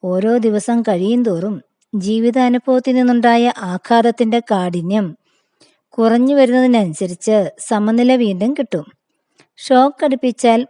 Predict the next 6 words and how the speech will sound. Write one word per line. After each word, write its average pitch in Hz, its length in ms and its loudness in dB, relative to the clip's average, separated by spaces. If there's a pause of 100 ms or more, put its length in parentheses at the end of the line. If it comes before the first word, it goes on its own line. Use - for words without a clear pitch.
മനസ്സിന്റെ 220 520 -2
സഹജമായ 220 600 -2
ശക്തിയും 233 560 -2
ഉന്മേഷവും 208 520 -2
നഷ്ടപ്പെടുന്നു. 175 640 -4 (800)
പിന്നീട് 214 440 -2